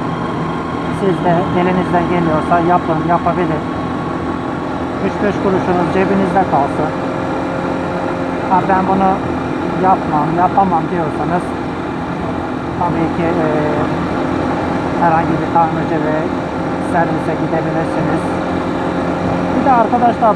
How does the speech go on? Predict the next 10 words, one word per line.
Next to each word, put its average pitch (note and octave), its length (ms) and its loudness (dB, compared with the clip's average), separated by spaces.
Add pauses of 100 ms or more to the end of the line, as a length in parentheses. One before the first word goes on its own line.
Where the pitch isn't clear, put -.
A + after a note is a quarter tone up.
(140)
bazı G#3 320 2 (240)
arkadaşlarımın G#3 840 -2 (1400)
anlamış F#3+ 440 2
olduğum G3+ 320 2
kadarıyla A#3+ 520 4 (1080)
yakın A#3+ 320 2
çevresinde, F#3 680 2
e, E3+ 480 0 (680)
tamirci G#3 540 2 (180)
bulamıyor G3 500 2